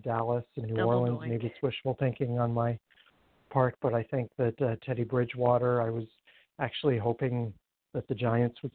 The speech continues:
Speaker 1: sign him in the offseason. That didn't happen, but, uh,
Speaker 2: Should've.
Speaker 1: I do think, I do think he's a good fit there in New Orleans, and I think that, uh, they'll take this game at home,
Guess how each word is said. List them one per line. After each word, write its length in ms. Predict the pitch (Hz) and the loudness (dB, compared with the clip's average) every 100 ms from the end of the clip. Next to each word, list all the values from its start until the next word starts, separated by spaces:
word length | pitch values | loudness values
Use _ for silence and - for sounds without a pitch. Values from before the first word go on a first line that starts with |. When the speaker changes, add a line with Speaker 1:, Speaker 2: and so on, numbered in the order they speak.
| - | 0
Speaker 1:
sign 180 | 123 | 2
him 220 | 120 123 120 | 4 4 2
in 60 | |
the 60 | 117 | 2
offseason. 600 | 117 120 _ 143 123 120 | 0 -2 _ -2 0 -2
That 160 | 117 117 | -2 0
didn't 240 | 143 120 | -2 -2
happen, 500 | 117 127 - 135 123 113 | -4 -6 -4 -4 -4 -4
but, 160 | 113 110 131 | -6 -4 -2
uh, 60 | |
Speaker 2:
Should've. 300 | 165 214 208 - - - - | 0 2 0 -6 -14 -14 -8
Speaker 1:
I 60 | |
do 140 | 123 135 | -2 0
think, 220 | 139 - _ _ _ _ _ - | 0 -2 _ _ _ _ _ -6
I 40 | |
do 160 | 117 131 | 0 0
think 160 | - - | 0 0
he's 180 | 131 | -2
a 60 | 120 | 0
good 180 | 123 120 | 0 0
fit 160 | - 127 | 0 0
there 200 | - 123 | 2 2
in 60 | 117 | 0
New 100 | 120 | 0
Orleans, 560 | 117 120 120 123 120 113 | 2 4 4 2 -2 -4
and 360 | 120 113 113 120 | -4 -2 -2 -4
I 140 | 117 - | -6 -4
think 160 | 123 - - | -6 -6 -2
that, 180 | 120 110 - | -2 0 -2
uh, 200 | 117 110 | 0 2
they'll 340 | 113 117 113 - _ _ _ - | 2 2 2 -4 _ _ _ -2
take 180 | 123 - | -2 0
this 140 | 131 - | -4 0
game 260 | 127 120 117 | 0 2 2
at 160 | 110 | 0
home, 400 | 117 120 120 113 | 2 4 2 -2